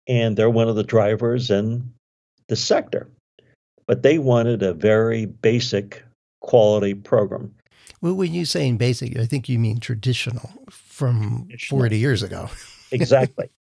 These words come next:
Speaker 1: You know, starting with inspection, moving to assurance, and then moving to quality management. And <laughs> I was thinking, this is almost Back to the Future.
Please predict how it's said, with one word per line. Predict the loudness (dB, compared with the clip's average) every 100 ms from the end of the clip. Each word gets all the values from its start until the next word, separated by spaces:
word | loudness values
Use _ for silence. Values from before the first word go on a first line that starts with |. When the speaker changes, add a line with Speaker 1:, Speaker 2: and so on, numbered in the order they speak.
| _
Speaker 1:
You | -6
know, | -4 -4
starting | -2 2 4 2
with | 0
inspection, | -2 -4 -4 -2 -2 -4 -14 -14 _ _ _ _ _ _ _ _ -20 _ _
moving | 2 4 4 2 -2
to | -4 -4
assurance, | -4 0 0 2 -2 -6 -6
and | -4 0
then | 0
moving | 0 -2 -2
to | -4
quality | 0 2 2 0
management. | -2 -2 -2 -8 -14 -16 _ -20 -20 -20 -20 -8
And | 2 4 4 4
<laughs> | 0 -4 -14 -14 -8 -6 -2
I | -4 0 -2 -2 -10 -20 -20 -18 -16 -2 2
was | 4 4
thinking, | 2 2 2
this | -4 -4
is | -8 -2
almost | 0 0 -2 0
Back | 0 0
to | -2
the | -4
Future. | -2 -2 -2 -4 -6 -8